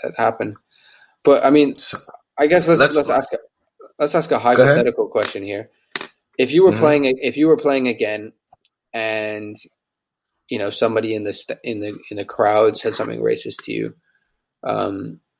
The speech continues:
Speaker 1: you know, what would you, what would be your approach now?
Speaker 2: Talk shit.
Speaker 1: 'Cause, okay. So
Speaker 2: <laughs> I
Speaker 1: still,
Speaker 2: mean,
Speaker 1: same, same approach when you were seventeen.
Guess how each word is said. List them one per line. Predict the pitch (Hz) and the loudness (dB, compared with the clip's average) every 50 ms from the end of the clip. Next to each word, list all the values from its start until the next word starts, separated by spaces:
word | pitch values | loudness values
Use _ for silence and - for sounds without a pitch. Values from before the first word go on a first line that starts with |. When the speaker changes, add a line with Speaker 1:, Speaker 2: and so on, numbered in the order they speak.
| _ _ _ _ - | _ _ _ _ -8
Speaker 1:
you | 113 107 | -6 -4
know, | 104 101 | -4 0
what | 107 120 123 120 | 0 2 2 0
would | 120 104 | -2 -2
you, | 107 107 101 - _ - | -4 -6 -6 -8 _ -4
what | - 120 117 | 0 2 2
would | 117 120 - | 2 0 -4
be | - 117 | -4 -4
your | 117 110 104 101 | -2 0 0 0
approach | 101 98 - - 101 101 101 - - - - - _ - | 0 -2 -2 0 0 0 0 -2 -6 -14 -16 -16 _ -8
now? | 110 104 95 92 92 85 - _ _ _ _ _ _ _ _ _ _ _ _ _ _ _ _ _ _ _ _ _ - | -4 -4 -2 -4 -4 -8 -12 _ _ _ _ _ _ _ _ _ _ _ _ _ _ _ _ _ _ _ _ _ -2
Speaker 2:
Talk | - 107 76 - | -2 -2 -2 -2
shit. | - - 131 | -4 0 0
Speaker 1:
'Cause, | 147 131 - - - _ _ _ _ _ _ _ _ _ _ _ _ _ - - - - | 0 0 0 -6 -14 _ _ _ _ _ _ _ _ _ _ _ _ _ -20 -20 -14 -8
okay. | - 107 - - 90 87 - - - - - _ _ _ _ - _ _ | -8 -8 -6 -6 -8 -6 -6 -8 -10 -10 -20 _ _ _ _ -20 _ _
So | - - - 123 | -10 -4 0 0
Speaker 2:
<laughs> | |
I | 107 | 0
Speaker 1:
still, | - - - 123 104 - | 0 2 4 4 4 4
Speaker 2:
mean, | 98 90 80 | 0 0 -2
Speaker 1:
same, | - - - - 143 147 151 151 | -2 -2 0 0 2 0 0 0
same | 147 - 156 151 147 | 0 0 2 2 2
approach | 147 - - 143 135 135 - | 2 2 4 2 2 2 2
when | 131 123 | 0 0
you | 123 | 0
were | 120 113 | 0 0
seventeen. | - 123 110 110 104 - 110 101 101 | 0 0 -2 -2 -4 -4 -4 -4 -6